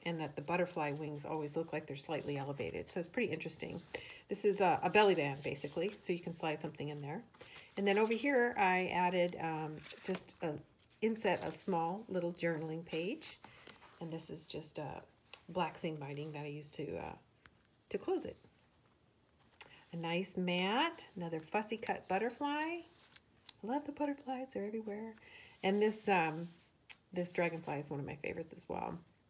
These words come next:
So, and this is another pocket. Okay, another pocket page. This is, uh, ephemera, a layered chipboard, fussy cut butterfly. And again, I always try to glue the body down,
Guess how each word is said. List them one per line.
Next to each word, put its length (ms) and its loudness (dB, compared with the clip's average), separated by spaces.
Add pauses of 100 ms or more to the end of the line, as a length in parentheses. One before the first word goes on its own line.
(520)
So, 180 2
and 120 2
this 160 0
is 100 2
another 260 4
pocket. 480 2 (1040)
Okay, 160 0
another 220 4
pocket 340 4
page. 640 6 (420)
This 180 -2
is, 220 4 (140)
uh, 220 2 (100)
ephemera, 640 4 (360)
a 80 -2
layered 380 4
chipboard, 720 8 (520)
fussy 260 2
cut 240 -2
butterfly. 640 4
And 140 -4
again, 260 4
I 160 4
always 220 2
try 300 4
to 440 2 (540)
glue 260 6
the 320 8
body 240 6
down, 360 4